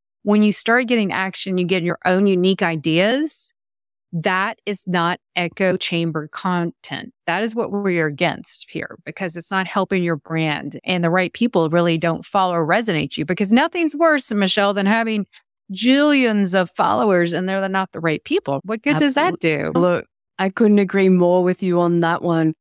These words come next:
Speaker 2: And I was sitting here thinking about my actionable tip for this week and how I can help people that are going, "Look, okay, sure, I want to express my opinion, but what topic? How should I start?" Now, in my experience, in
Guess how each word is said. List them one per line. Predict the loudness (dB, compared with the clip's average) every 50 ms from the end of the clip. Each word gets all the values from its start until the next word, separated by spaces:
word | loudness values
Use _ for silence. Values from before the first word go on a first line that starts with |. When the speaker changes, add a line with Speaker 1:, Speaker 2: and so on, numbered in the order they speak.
| _ _ _ _ -2
Speaker 2:
And | 0 0
I | 0
was | 0 -4 -8 -12 -14
sitting | -14 -14 -10 -8 -6 -4
here | -4 -4 -2
thinking | -2 0 0 2 4 4 4
about | 4 2 0 0 0
my | 0 0 0 0
actionable | 0 -2 -4 -6 -8 -8 -6 -6 -4 -4 -4 -6
tip | -6 -4 -4 -4 -4 -4 -6
for | -6 -6 -4 -2
this | -2 -2 -2 -2 -4 -8 -8
week | -8 -8 -8 -6 -4 -2
and | -2 -2 -2
how | -2 -2 -2 0 0 0 0 0 0 0 -2 -2 _ _ _ _ _ _
I | -6 -4
can | -2 -2 -2 -2
help | -2 0 0 0 0 -2
people | -4 -4 -4 -2 -2 0 0 0 0
that | 0 0 0
are | 0 0
going, | 0 0 0 2 2 2 2 2 0 0 _ _ _ _ _ _
"Look, | 0 0 0 2 2
okay, | 0 0 0 2 2 2 2 0 -2
sure, | -6 -6 -4 -2 0 0 0
I | 0 0 0
want | 2 2 2
to | 2 0 0 -2 _
express | -8 -10 -8 -8 -8 -8 -8 -6
my | -6 -6 -6
opinion, | -6 -8 -10 -10 -4 -2 0 2 2 4 4 4 4 2 2 2 0 0
but | 0 0 0 -2 -4
what | -8 -6 -2 -2 -2 -2 -4
topic? | -10 -8 -6 -6 -4 -4 -6 -6 -6
How | -6 -6 -6
should | -6 -6 -6 -2 -2
I | -2
start?" | -2 -2 -6 -10 -10 -10 -8 -8 -8 -8 -10 _ _ _ _ _ _ _ _ _ _
Now, | 0 0 2 2 2
in | 2 4 4
my | 4 4 4 2
experience, | 0 0 -2 -6 -8 -8 -6 -6 -6 -6 -6 -8
in | -10 -10